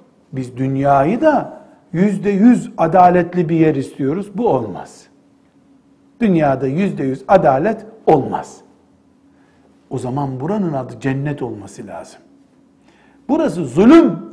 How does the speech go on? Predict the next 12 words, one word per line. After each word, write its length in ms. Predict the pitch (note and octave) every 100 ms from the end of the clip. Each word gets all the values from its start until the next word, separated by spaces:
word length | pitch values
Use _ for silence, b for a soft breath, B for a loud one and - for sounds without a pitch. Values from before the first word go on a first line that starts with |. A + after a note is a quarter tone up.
| -
diyarıdır. 840 | D3 B2 G#2 G2+ - - - _ _ _ _
Karanlıklar 840 | - G3 A#3+ B3 B3 A#3+ B3+ B3+ G3
diyarıdır. 420 | F#3+ D3+ C3 A#2+ B B B -
"Ben 260 | D4 F4
bir 80 | F4+
inşaat 480 | E4+ - D#4+ D#4+ D#4+
firması 420 | D#4+ D#4 C#4+ D#4+
gördüm. 480 | C#4 C#4+ A#3 C4+ C4+ B B B -
Buradaki 580 | G3+ C4+ B3 C4 C4 A3 -
dubleks 460 | A#3+ A3+ C4 B3+
daireyi 480 | C4 B3+ B3 B3+ B3+
alırsanız 680 | B3 B3+ A#3 B3 A#3 A#3+ -